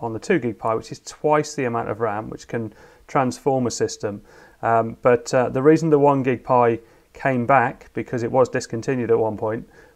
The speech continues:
was that, uh, the Raspberry Pi Foundation wanted to hit that thirty-five dollar, uh, price point for a Pi, and that's why we have a one gig Pi.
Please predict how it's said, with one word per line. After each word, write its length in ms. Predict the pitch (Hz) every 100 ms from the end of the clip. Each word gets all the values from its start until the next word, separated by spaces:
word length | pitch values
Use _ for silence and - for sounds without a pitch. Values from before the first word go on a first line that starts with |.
| _
was 320 | 120 120 113
that, 380 | 127 117 - -
uh, 360 | 123 117 113 -
the 180 | 117 117
Raspberry 320 | 127 120 120
Pi 200 | 160 165
Foundation 480 | - 113 113 - 113
wanted 240 | 117 113
to 80 | 120
hit 280 | - 123 -
that 220 | 120 120
thirty-five 600 | - 117 123 - 117 104
dollar, 400 | 120 117 113 110 - _ _ -
uh, 300 | 113 110 113
price 280 | - 131 127
point 300 | - 120 -
for 160 | - 113
a 40 |
Pi, 520 | - 131 127 110 113 -
and 240 | - 123 113
that's 360 | 123 120 -
why 180 | 120 113
we 140 | 113 110
have 180 | 117
a 60 | 110
one 260 | 110 113 113
gig 220 | 113 101
Pi. 360 | 127 110 107